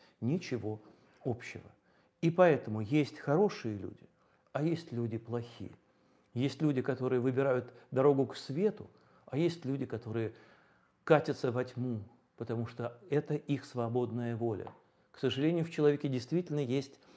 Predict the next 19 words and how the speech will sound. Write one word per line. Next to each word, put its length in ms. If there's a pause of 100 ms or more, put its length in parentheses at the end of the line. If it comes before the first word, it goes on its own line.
(340)
тенденции 680
и 40
к 80
тому, 280
и 20
к 80
другому. 480
Но 140
у 40
человека 380
есть 160
свободная 520
воля 340 (320)
для 120
того, 180
чтобы 320
избрать 400
свой 240
путь. 380